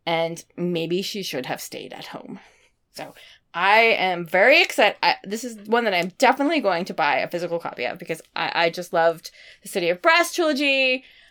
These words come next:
I, I love, uh, her writing. I've probably told this story before, but I actually traveled to New York City to see Shannon when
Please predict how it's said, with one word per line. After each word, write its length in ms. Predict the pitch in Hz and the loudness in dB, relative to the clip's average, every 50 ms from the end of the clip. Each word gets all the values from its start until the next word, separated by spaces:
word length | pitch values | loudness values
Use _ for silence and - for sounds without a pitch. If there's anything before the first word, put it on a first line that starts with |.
| _ _ - | _ _ 0
I, 200 | 175 170 170 - - | 2 2 2 2 0
I 140 | 180 175 175 | 0 -2 0
love, 320 | 175 170 175 170 165 - - - - _ - | 0 0 -2 -2 -2 -6 -14 -20 -20 _ -12
uh, 160 | - 156 151 | -10 -10 -10
her 220 | 151 151 175 180 170 | -10 -8 -8 -4 2
writing. 520 | 202 208 202 196 202 202 196 190 196 180 - _ - | 4 4 6 6 4 4 2 0 -2 -6 -4 _ 0
I've 160 | 196 - - | 0 2 4
probably 240 | - 311 302 302 277 | 4 6 6 6 4
told 220 | - 254 226 208 | 4 2 2 2
this 120 | 254 285 | 0 -2
story 280 | - - 254 240 247 254 | -2 0 2 4 4 4
before, 340 | 240 277 269 269 254 254 - | 4 2 0 2 2 2 4
but 280 | - 180 165 160 - | 4 4 4 4 4
I 80 | - 175 | 2 2
actually 340 | 175 190 196 - - 247 240 | 2 2 2 0 -4 -4 -2
traveled 440 | - 214 185 180 180 196 190 185 - | 0 0 2 2 2 0 -2 -2 -8
to 500 | - - - 175 175 175 175 170 175 175 | -14 -12 -10 -10 -10 -10 -10 -12 -12 -12
New 160 | 175 185 196 | -10 -8 -6
York 240 | 196 185 185 180 - | -6 -6 -6 -8 -6
City 400 | - - 185 180 175 170 170 _ _ _ _ _ _ _ _ _ | -6 -4 -2 -2 -2 -4 -4 _ _ _ _ _ _ _ _ _
to 100 | - 220 | -10 -8
see 180 | 208 - 226 220 | -6 -4 -4 -2
Shannon 440 | - 247 214 202 202 208 202 196 175 | 0 0 0 2 2 0 -2 -2 -2
when 440 | 170 170 165 160 151 156 160 170 | 0 0 0 0 -2 -4 -8 -10